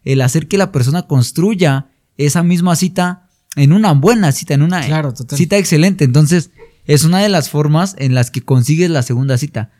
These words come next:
Speaker 1: aplicando el efecto
Speaker 2: ¿Y
Speaker 1: ikea.
Speaker 2: crees que el, el cincuenta cincuenta de, de quién paga y aporta, crees que cuente como efecto ikea?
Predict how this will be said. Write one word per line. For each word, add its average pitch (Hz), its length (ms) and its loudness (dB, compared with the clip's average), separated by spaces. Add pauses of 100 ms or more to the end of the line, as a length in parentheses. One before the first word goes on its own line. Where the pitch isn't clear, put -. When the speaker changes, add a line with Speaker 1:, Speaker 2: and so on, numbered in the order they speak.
Speaker 1:
aplicando 131 560 -2
el 135 60 0
efecto 123 320 -4
Speaker 2:
¿Y 120 80 -2
Speaker 1:
ikea. 143 140 0
Speaker 2:
crees 175 140 4
que 220 100 -4
el, 196 80 -4
el 165 220 -4
cincuenta 165 480 -2
cincuenta 160 600 -2
de, 113 640 -6
de 120 180 -8
quién 135 360 -4
paga 139 360 -6
y 120 80 -6
aporta, 127 520 -4
crees 139 260 -4
que - 140 -16
cuente 147 240 -6
como 135 220 -6
efecto 131 260 -8
ikea? 151 260 -10